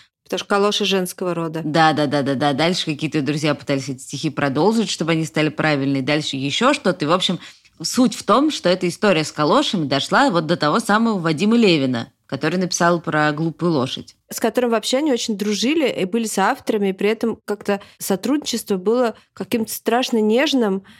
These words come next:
Speaker 1: без всякой там, не знаю, зависти или там ещё чего-то. Ну, просто какая-то была совершенно прекрасная дружба и соавторство.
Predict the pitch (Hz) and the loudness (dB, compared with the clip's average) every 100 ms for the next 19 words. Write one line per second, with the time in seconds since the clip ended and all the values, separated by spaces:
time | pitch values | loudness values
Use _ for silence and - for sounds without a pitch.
0 | - _ 180 208 - 254 262 240 214 196 | -20 _ -6 -6 -2 0 0 -2 -2 0
1 | 196 202 208 196 175 202 254 247 240 - | 0 0 0 0 0 2 2 0 -4 -4
2 | - 220 214 - _ _ 196 208 202 196 | 0 0 0 -8 _ _ 0 2 2 4
3 | 190 185 180 180 - 262 262 233 220 208 | 2 0 0 0 0 0 0 0 0 0
4 | 202 202 226 160 _ 214 262 277 240 202 | 0 0 0 -2 _ -2 0 0 -4 -4
5 | 190 240 220 196 190 226 233 202 - 214 | -4 -4 -4 -2 0 -2 -2 -6 -2 -2
6 | 233 208 202 - 180 202 208 190 180 180 | -2 -4 -8 -4 -4 -4 -4 -4 -4 -4
7 | 180 170 170 - 196 180 170 - - - | -4 -6 -8 -8 -6 -2 -4 -6 -12 -12
8 | 175 | -14